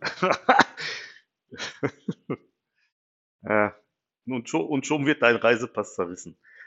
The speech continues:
Nee, ähm, aber ich meine, was ich krass finde bei den ganzen Sachen, oder auch bei dem, bei dem Video, was einer von euch ge-, äh, gepostet hat, wo da im Prinzip, ähm, der,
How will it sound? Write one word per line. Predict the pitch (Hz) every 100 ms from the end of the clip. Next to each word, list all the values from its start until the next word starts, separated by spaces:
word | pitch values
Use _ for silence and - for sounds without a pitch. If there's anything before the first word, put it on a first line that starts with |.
| -
Nee, | 110 139 -
ähm, | 123 120 113 104 -
aber | 113 117
ich | 120
meine, | 139 117
was | -
ich | 139 _ _
krass | - 139
finde | - 151 151
bei | 147
den | 143
ganzen | 139 139 135
Sachen, | 123 139 147 143 135 131
oder | 117 113
auch | 117 113 -
bei | 110
dem, | 113 110 107 104 101
bei | -
dem | 98 95
Video, | 110 139
was | 139
einer | 143 127 139
von | -
euch | 123 127 -
ge-, | 123 120
äh, | 113 -
gepostet | 113 110 123 127 123
hat, | 127 127
wo | 113
da | 107 107 107
im | 104
Prinzip, | 104 107 - 113 110 - -
ähm, | 101 98 95 95 _ - _ _ -
der, | 98 95 95 92 92 95 -